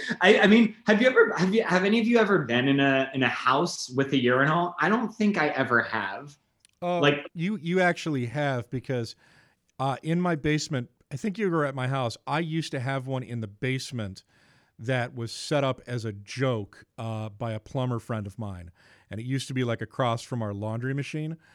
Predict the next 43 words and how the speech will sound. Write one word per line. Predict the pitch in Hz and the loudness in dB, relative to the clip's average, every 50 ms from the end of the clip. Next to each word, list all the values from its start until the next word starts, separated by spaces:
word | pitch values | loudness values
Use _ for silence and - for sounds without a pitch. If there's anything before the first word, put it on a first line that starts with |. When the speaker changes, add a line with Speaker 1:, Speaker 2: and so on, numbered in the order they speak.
| _ - _ _ _ - | _ -20 _ _ _ -4
Speaker 2:
This | 143 131 131 | -4 -2 2
was, | 170 175 - | 2 2 4
this | - 160 160 156 | 4 2 2 2
was | 165 139 | 0 -2
Speaker 1:
<laughs> | - - - | -2 -2 0
Speaker 2:
pre-fire, | 160 143 123 - - 139 131 127 120 113 | 0 0 0 0 0 2 2 2 2 0
but | 117 127 120 | -2 -4 -8
it, | 147 - 147 | -6 -4 -4
it | 156 123 | -4 0
did | 156 165 165 147 139 | 2 0 0 0 0
work. | 127 143 143 131 110 101 - - _ _ _ _ _ _ _ _ | -2 0 0 0 -2 -4 -10 -16 _ _ _ _ _ _ _ _
It | _ 120 123 123 | _ -12 -8 -4
was, | 127 123 120 117 - - | -4 -4 -4 -4 -8 -10
it, | - 139 - - - - - | -12 -16 -16 -16 -18 -14 -6
we | 151 147 147 | -2 0 0
had | 147 135 | 0 -2
found | - - 151 143 151 147 | -2 -2 0 0 0 -2
it, | 123 | -2
the | 123 | -4
guy, | 127 131 139 143 147 147 | -4 -2 -2 -2 -2 -2
when | 139 135 135 131 | -4 -4 -4 -4
we | 127 123 | -4 -4
bought | 113 135 135 139 - | -2 0 0 0 0
this | 143 123 - | -4 -4 -4
house | 135 127 127 127 - | -4 -4 -4 -4 -6
in | 123 | -6
the | 117 113 | -6 -6
nineties, | 110 113 123 127 127 117 113 - | -4 -4 -4 -4 -4 -6 -6 -8
the | - 107 | -8 -8
guy | 104 117 120 123 | -6 -6 -4 -4
had | 123 113 | -6 -6
been, | 104 123 120 | -6 -6 -6
like, | 113 113 110 | -6 -8 -8
a | 104 90 | -10 -10
hoarder, | 87 107 113 120 127 131 147 170 175 - _ - - - - - _ _ | -10 -8 -6 -6 -4 -4 -4 -4 -6 -8 _ -20 -20 -20 -20 -20 _ _
and | - 110 113 | -10 -8 -6
he | 123 127 | -6 -8
had | 123 - - 135 139 143 143 | -6 -4 -2 0 0 0 0
a | |
urinal | 135 127 123 123 123 131 139 143 147 | 0 -2 -2 -2 -2 -2 -2 -2 -2
here. | 147 156 156 156 156 | -2 -2 -4 -4 -6
So | - - 147 131 | -4 -2 -2 -2
when | 120 123 131 123 120 117 | -2 -2 -2 -2 -4 -6